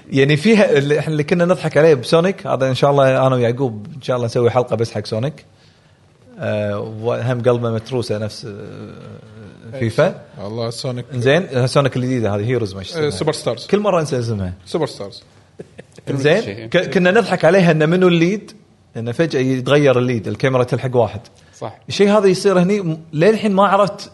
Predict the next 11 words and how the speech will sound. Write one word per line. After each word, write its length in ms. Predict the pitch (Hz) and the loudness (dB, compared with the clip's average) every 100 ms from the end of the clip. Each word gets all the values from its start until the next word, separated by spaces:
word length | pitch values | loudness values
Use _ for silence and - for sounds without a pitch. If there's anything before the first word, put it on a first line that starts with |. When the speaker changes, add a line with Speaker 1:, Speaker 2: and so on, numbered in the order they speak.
| - | 0
Speaker 1:
على 200 | 131 151 | 4 4
أي 300 | 151 226 220 | 4 2 2
أساس 340 | 175 - 143 - | -2 2 0 0
يختارون 420 | - 131 131 127 | 0 2 4 2
الليد. 300 | 113 95 - - | 0 -4 -8 -6
Speaker 3:
على 140 | 135 | -2
آخر، 420 | 165 - 180 175 - _ | -2 0 0 -2 -8 _
آه، 680 | 151 135 127 120 117 107 80 - _ _ _ _ _ _ _ _ _ _ 151 | -2 0 -2 -2 -4 -6 -10 -16 _ _ _ _ _ _ _ _ _ _ -16
Speaker 1:
مثلًا 200 | 135 131 | -8 0
Speaker 3:
شيء 220 | 160 147 | 2 2
تسويه. 340 | 170 147 110 | 2 0 -2